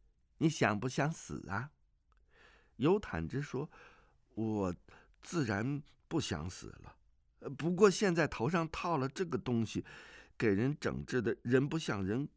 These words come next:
鬼不像鬼的，跟死了也没多大分别了。”阿紫说：“你如果宁可死了，那也好，我便遂了你的心愿。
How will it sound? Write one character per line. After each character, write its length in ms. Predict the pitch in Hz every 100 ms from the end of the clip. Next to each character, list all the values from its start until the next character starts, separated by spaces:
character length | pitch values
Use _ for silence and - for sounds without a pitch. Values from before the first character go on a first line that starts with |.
| -
鬼 160 | 90 78
不 140 | 117
像 260 | - 143 92
鬼 200 | - 50 -
的， 200 | 92 - - _ _ _ _ _ _ -
跟 200 | 247 233
死 340 | 214 - 80 78
了 220 | 120 - - _ _ _ -
也 120 | 123
没 240 | 107 113 160
多 160 | 185
大 160 | 170 107
分 380 | - 202 233 190
别 180 | 73
了。” 220 | - - _ _ _ _ _ _ _ _ _
阿 140 | 135 180
紫 180 | - 69
说 240 | 107 120 _ _ _ _ _ -
：“你 180 | 151 147
如 200 | 175 254
果 140 | 190
宁 220 | 185 247
可 180 | 143 147
死 300 | 151 - - -
了， 220 | 76 - _ _ _ _ -
那 160 | 185
也 180 | 120 123
好， 300 | 147 - - _ _ -
我 140 | 139
便 200 | 151 226
遂 300 | 233 - 302
了 100 | 143
你 160 | 87 69
的 140 | 73
心 240 | 92 190 214
愿。 220 | 208 -